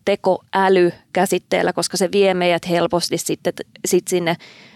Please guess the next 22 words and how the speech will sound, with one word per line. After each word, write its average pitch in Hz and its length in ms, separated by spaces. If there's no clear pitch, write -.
niin 180 120
kuin 175 100
tavallaan 165 280
semmoiseen 175 260
niin 160 120
kuin 175 240
laajan 175 560
tekoälyn 160 760
käsitteeseen, 165 800
jossa 160 220
meille 165 240
syntyy 165 440
joku 160 180
tämmönen 165 300
itsenäiset 160 760
aivot, 170 600
jotka - 300
ikään 160 320
kuin 160 160
alkaa 160 340
ajattelemaan 160 880
itsenäisesti, 165 800